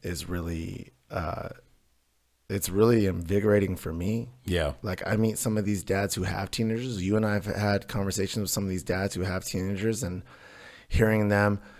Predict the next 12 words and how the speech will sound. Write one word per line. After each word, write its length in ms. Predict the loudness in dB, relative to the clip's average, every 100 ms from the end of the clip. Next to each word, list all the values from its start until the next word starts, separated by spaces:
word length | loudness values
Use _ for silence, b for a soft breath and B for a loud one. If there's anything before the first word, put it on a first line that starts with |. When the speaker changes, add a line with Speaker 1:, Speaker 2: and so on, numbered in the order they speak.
| B B 2
Speaker 1:
uh, 580 | 4 6 4 2 0 -4 -8 _ _ _ _ _ _ _ _ _ _ _ _ _ _ -6
one 460 | -2 2 4 6
of 200 | 4 2
the 600 | 6 8 8 4 2 0 -4
kids 380 | -2 4 4 4
of 100 | -2
the 80 | -2
dads 560 | -2 0 0 -2 -4 -4
was 220 | -4 -4
driving 320 | -2 0 -2
a 60 | -2
car 400 | 0 2 0